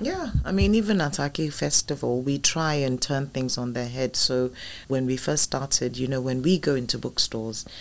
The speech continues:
you find that you have, um, different sections. You have fiction and then you have world literature, which is where they hide all the, all the African writers, non-white writers, a lot of the time. And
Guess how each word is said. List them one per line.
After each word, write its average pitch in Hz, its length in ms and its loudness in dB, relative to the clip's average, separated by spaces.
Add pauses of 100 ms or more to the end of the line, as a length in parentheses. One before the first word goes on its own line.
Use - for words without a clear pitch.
(300)
you 127 100 0
find 131 460 -2
that 120 180 4
you 120 160 2
have, 120 400 2
um, 113 520 0 (260)
different 139 320 0
sections. - 400 0
You 139 60 2
have 135 100 -2
fiction - 580 2
and 123 160 2
then 127 100 0
you 127 100 -2
have 123 160 -4
world 123 520 0
literature, - 520 0 (340)
which - 180 2
is 127 140 4
where 139 100 2
they 123 140 2
hide 123 320 2
all 117 120 2
the, 113 240 0 (340)
all 127 120 -2
the 117 140 2
African 117 440 0
writers, 117 560 0 (140)
non-white 123 880 2
writers, - 560 -2 (280)
a - 60 -6
lot 120 180 -2
of - 120 -4
the - 80 -4
time. - 360 -2
And 120 320 -2